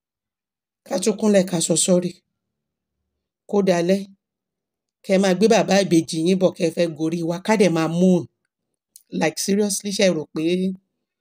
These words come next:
igi ni wá ni? Ẹ rò pé Ọlọ́run tó dá wa kò dá omi, kò dá ẹ̀jẹ̀ mọ́, kò dẹ̀ fọpọlọ síbẹ̀? Ẹ̀yin kẹ̀rẹ́, gbẹ́nu ẹ sàn lásán la máa sọ.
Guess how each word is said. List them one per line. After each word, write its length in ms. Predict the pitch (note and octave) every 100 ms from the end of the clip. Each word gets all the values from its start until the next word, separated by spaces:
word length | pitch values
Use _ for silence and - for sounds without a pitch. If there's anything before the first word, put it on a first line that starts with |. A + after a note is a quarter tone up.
| _ _ -
igi 340 | F#3 B2+ D#3+
ni 100 | D#3+
wá 160 | D#3+ D#3+
ni? 120 | C#3+ - _ _ _ _ _ _ _ _ _ _ _
Ẹ 60 | F#3
rò 100 | E3+
pé 120 | - G3
Ọlọ́run 300 | F#3+ A3+ F3
tó 100 | F#3
dá 180 | F3+ E3+
wa 160 | E3 D3
kò 160 | - D3
dá 240 | - D#3+ F3 F3+ F3 F3 F3+ _ _ _ _ _ _
omi, 260 | E3+ E3 D#3+
kò 140 | - D#3
dá 160 | D#3+
ẹ̀jẹ̀ 340 | G3+ F#3 F#3 D3
mọ́, 120 | D#3
kò 80 | -
dẹ̀ 140 | F3 -
fọpọlọ 420 | F3 E3+ A#3 F3
síbẹ̀? 320 | F3+ G#3 F#3 F#3 _ _ _ _ _ _ _ _ _ - - - - -
Ẹ̀yin 320 | G#3+ A3 B3 B3
kẹ̀rẹ́, 340 | F#3+ E3+ G3
gbẹ́nu 280 | G#3 C4 A#3
ẹ 80 | A#3
sàn 220 | - B3+ A3
lásán 300 | A#3 A3+ G#3
la 100 | F#3+
máa 200 | F#3+ F#3+
sọ. 180 | -